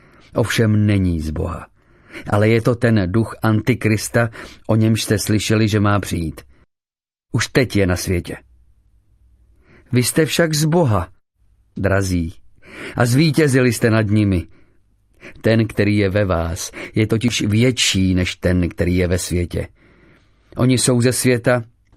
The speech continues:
proto mluví světsky a svět je poslouchá. My jsme z Boha.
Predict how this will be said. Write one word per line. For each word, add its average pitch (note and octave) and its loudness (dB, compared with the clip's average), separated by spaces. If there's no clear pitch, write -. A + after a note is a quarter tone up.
proto A#2 2
mluví A2+ 2
světsky A2 -2
a F2+ -4
svět G#2+ 0
je A2+ 0
poslouchá. F#2+ -4
My G#2+ 0
jsme A2+ 2
z G#2 0
Boha. G2+ -2